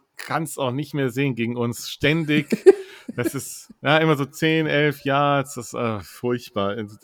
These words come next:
Speaker 1: Ich hab,
Speaker 2: Mhm.
Speaker 1: das kann mir einen Heiligabend kosten.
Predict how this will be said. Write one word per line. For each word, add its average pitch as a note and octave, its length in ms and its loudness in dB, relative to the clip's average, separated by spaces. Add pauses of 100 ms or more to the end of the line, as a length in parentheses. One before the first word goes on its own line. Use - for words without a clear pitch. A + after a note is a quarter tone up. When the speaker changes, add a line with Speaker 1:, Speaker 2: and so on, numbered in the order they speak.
Speaker 1:
Ich A2 160 -8
hab, - 200 -6
Speaker 2:
Mhm. E2 340 -16 (420)
Speaker 1:
das - 220 -14
kann C3+ 160 0
mir A2 440 0 (840)
einen A2+ 160 -6
Heiligabend A#2+ 640 2
kosten. - 540 -12